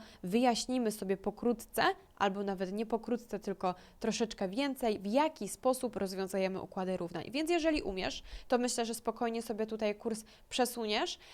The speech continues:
a jeżeli nie, to dla tych, którzy nie umieją, po, po prostu zrobimy to po raz pierwszy lub po prostu razem ze mną to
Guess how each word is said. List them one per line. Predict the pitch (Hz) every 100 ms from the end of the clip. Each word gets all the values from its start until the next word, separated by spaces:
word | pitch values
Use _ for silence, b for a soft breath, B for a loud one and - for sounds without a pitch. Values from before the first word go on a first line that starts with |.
| B
a | -
jeżeli | 254 240 233 214
nie, | 220 226
to | 226 185
dla | 208 214
tych, | 214 214
którzy | 208 190
nie | 196 196
umieją, | 190 196 185 180
po, | 208 - - - - -
po | 254
prostu | 254 240 226
zrobimy | 208 196 214 214
to | 214
po | 202
raz | 185
pierwszy | - 233 240 196
lub | 214 240
po | - 208
prostu | - 202 - 180
razem | 190 190 175
ze | 180
mną | 180 180 175
to | 165